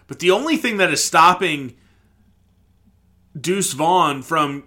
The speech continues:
moving in front of Darren Sproles on almost every list,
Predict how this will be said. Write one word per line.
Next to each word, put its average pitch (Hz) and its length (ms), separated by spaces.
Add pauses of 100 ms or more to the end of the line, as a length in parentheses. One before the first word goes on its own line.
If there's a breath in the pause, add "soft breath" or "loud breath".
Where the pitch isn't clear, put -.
(260)
moving 180 380
in 156 80
front 165 320
of 120 60
Darren 156 220
Sproles 160 500
on 147 140
almost 156 360
every 156 380
list, 151 720